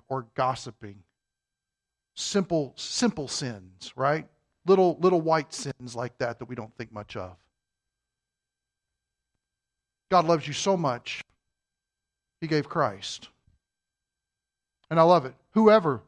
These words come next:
believes, are you convinced that it's true? Whoever believes in Him will not perish. You don't have to be separated from Him. You have everlasting life.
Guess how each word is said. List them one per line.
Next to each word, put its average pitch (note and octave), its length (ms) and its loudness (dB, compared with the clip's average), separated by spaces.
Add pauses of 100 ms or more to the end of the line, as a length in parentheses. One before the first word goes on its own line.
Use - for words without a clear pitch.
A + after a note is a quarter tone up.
(120)
believes, D3+ 760 0 (120)
are E3+ 80 0
you F#3+ 80 0
convinced F3 500 -4
that D#3 120 -4
it's D3+ 140 -8
true? A#2 260 -10 (260)
Whoever G#3+ 180 2
believes F#3 320 4
in E3+ 80 -6
Him D3+ 380 0
will G#3+ 100 0
not F#3 200 2
perish. D#3 520 -6 (500)
You A3 80 2
don't A3 100 6
have F3 100 2
to D3+ 60 -12
be D#3 80 -8
separated C3+ 540 -6
from B2+ 160 -14
Him. D3+ 280 -8 (260)
You A#3 100 4
have F#3+ 220 4 (200)
everlasting G3+ 680 2
life. G#3 540 -2